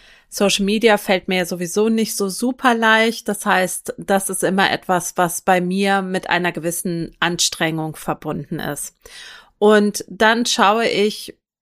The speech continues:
am nächsten Tag oder vielleicht ein paar Tage später nach und sehe, ah, drei Likes, keine Anfragen, keine Antworten, nichts.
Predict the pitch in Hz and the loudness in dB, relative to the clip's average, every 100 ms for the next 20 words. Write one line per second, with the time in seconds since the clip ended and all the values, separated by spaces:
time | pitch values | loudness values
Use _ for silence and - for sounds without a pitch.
0 | _ - 202 214 277 - 254 254 233 240 | _ -2 2 2 0 -2 -2 2 4 2
1 | 214 175 165 - 165 160 170 - 180 - | 0 0 -2 -2 -2 -2 -6 0 0 0
2 | 202 190 180 - 180 170 180 160 190 220 | 0 0 -2 -4 -2 -2 -2 -2 2 2
3 | 233 - - - - _ - 196 185 - | 2 -4 -18 -20 -20 _ -6 -4 0 4
4 | 202 196 190 190 190 _ _ _ _ 262 | 6 6 6 4 -2 _ _ _ _ 4
5 | 285 190 - _ _ _ _ _ _ - | 4 2 -4 _ _ _ _ _ _ -6
6 | 190 202 202 190 160 - - - _ - | 0 2 2 2 0 -4 -12 -14 _ -20
7 | - 190 170 165 190 226 - - 226 220 | -2 0 2 0 0 -2 -4 2 2 2
8 | 226 220 220 _ _ - 170 170 - 196 | -2 -6 -8 _ _ -4 -2 0 0 0
9 | 208 - 185 185 - 190 180 175 _ _ | -2 0 2 2 -2 -6 -6 -6 _ _
10 | _ _ 180 175 156 - - - | _ _ -4 -4 -4 -8 -10 -10